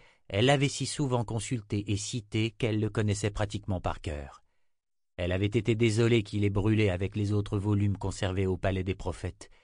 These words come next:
d'autant plus que Nathan et elle étaient loin d'avoir tiré toute la substantifique moelle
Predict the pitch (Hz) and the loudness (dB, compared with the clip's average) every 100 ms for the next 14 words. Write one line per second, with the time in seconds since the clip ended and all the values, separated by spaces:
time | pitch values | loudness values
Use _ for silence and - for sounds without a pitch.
0 | _ _ _ _ _ 95 90 101 95 110 | _ _ _ _ _ -4 -2 0 0 0
1 | 107 - 92 92 92 110 107 95 95 104 | -2 -2 -2 -2 0 0 2 2 4 4
2 | 87 85 - 92 95 110 101 95 98 - | 2 -2 -2 0 2 4 4 2 -2 -2
3 | 107 95 101 104 101 104 90 - 104 - | -4 -2 -2 -4 -6 -4 -6 -4 -6 -4
4 | 107 104 107 - - 95 98 107 101 92 | -4 -4 -4 -8 -10 -4 2 2 2 0